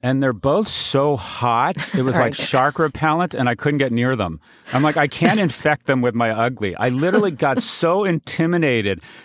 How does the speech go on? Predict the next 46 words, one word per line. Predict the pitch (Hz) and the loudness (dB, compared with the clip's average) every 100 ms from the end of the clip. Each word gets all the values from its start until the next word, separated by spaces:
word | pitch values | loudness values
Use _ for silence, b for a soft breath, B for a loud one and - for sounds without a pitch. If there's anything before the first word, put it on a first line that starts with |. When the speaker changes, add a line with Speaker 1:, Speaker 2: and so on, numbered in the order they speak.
| B | B
Speaker 1:
by | 127 127 | 2 2
his | 110 170 185 | 2 0 0
hair | 139 131 131 151 180 | 0 2 2 0 0
and | 127 | -4
her | 117 139 147 | 0 -2 -2
perfect | - 147 139 - | -2 -2 -4 -6
skin, | - 123 135 160 | -4 -2 0 -2
I | 120 | -4
couldn't | - 139 127 | -2 -2 0
get | 117 110 | -2 -2
near | 110 110 | -2 -2
them. | 104 | 0
Speaker 2:
I'll | 180 | -2
somehow | 180 180 175 165 151 147 | 0 0 0 0 0 0
make | 139 139 | -2 -4
the | 151 | -4
introduction, | 143 131 135 143 - 147 139 | -4 -6 -8 -8 -8 -6 -6
okay? | 147 190 | -8 -2
Speaker 1:
Oh | 151 185 | 2 4
my | 196 175 | 4 4
God, | 143 160 160 | 4 2 2
they're | 120 104 | 2 0
beautiful. | 90 117 160 - | 0 2 4 4
Speaker 2:
I'm | 180 | 4
gonna | 196 180 | 2 2
make | 151 - | 0 -2
the, | 147 143 | -6 -2
I | 170 180 | 0 2
have | 180 147 202 - - - - | 2 0 -4 -18 -20 -16 -4
things | 160 143 | -2 -2
up | 143 | -4
my | 53 | -4
sleeve, | - 151 185 190 | -6 -2 2 2
so | 92 | 0
Speaker 1:
Jesus. | - - | -6 -6
Speaker 2:
I'll | - | -6
make | - - | -6 -10
the | - | -14
introduction | - - - 131 143 | -14 -12 -6 -2 0
Speaker 1:
That | |
is | 165 - | 0 0
Speaker 2:
at | |
some | - - | -4 -2
point. | 117 | 2
Speaker 1:
crazy. | 131 165 185 113 92 | 4 4 2 0 -2
Speaker 2:
Okay. | 82 277 | -2 -6